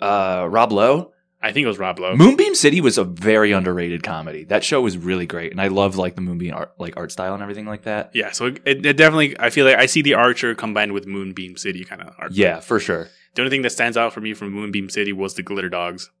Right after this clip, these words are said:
Speaker 1: Yeah. <laughs> Dude, that show was great. Bring that back. Yeah, no, this, this kinda looks fun. Matthew McConaughey as a voice actor is fantastic.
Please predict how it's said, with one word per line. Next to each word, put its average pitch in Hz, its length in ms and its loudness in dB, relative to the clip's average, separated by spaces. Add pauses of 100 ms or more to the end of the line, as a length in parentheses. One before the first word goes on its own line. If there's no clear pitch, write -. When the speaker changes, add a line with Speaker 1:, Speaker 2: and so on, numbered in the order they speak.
(180)
Speaker 1:
Yeah. - 260 -4 (180)
<laughs> 185 800 2 (360)
Dude, 165 120 8
that 220 120 8
show 403 100 6
was - 140 4
great. 101 340 6 (100)
Bring 165 140 0
that 156 140 4
back. 95 320 4 (140)
Yeah, 151 220 6
no, 160 200 4
this, - 400 -4
this - 480 -8 (160)
kinda 320 240 0
looks 349 200 0
fun. 104 440 4
Matthew 110 280 0
McConaughey 120 460 0
as 135 80 -6
a 113 40 -8
voice 110 200 2
actor 156 400 -6
is - 100 -16
fantastic. 117 760 -4